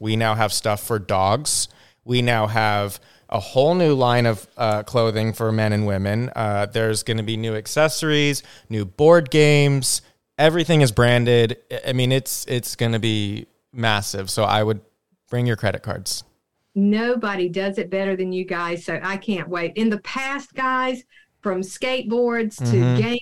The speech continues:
Speaker 2: boards, we've been able to ride it and drive it and roll it and play with it. And I just can't,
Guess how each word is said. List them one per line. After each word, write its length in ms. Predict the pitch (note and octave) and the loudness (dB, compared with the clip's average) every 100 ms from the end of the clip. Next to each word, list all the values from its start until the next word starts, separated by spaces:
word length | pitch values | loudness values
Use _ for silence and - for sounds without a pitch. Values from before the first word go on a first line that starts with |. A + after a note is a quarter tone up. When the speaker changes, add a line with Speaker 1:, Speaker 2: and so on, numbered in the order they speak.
| - | -8
Speaker 2:
boards, 480 | - A4+ A3 G#3+ G3+ | -4 -2 0 -2 -2
we've 200 | G#3+ G3 | -2 -2
been 140 | G#3 G#3 | 0 -2
able 200 | F#3+ F3+ | -2 -4
to 80 | |
ride 420 | F#3 G#3+ A#3 A3 F3 | -4 -4 -4 -4 -4
it 120 | - | -6
and 160 | F3 F#3 | -6 -4
drive 360 | G#3+ A3 G#3 | -2 -2 -2
it 140 | F3 D#3+ | -4 -6
and 200 | F#3 F#3 | -6 -4
roll 320 | G3+ A3 G#3 | -2 -2 -2
it 180 | E3+ C#3 - | -4 -6 -6
and 340 | F#3+ F#3+ F#3 | -4 -4 -6
play 300 | - A#3 A3+ | -6 -4 -2
with 180 | F#3 F3 | -2 -2
it. 140 | D#3+ | -6
And 180 | E3+ F#3 | -6 -6
I 140 | F3 G#3 | -4 -4
just 320 | G3 G#3 - | -4 -6 -4
can't, 380 | - G3+ F#3+ | -4 -2 -4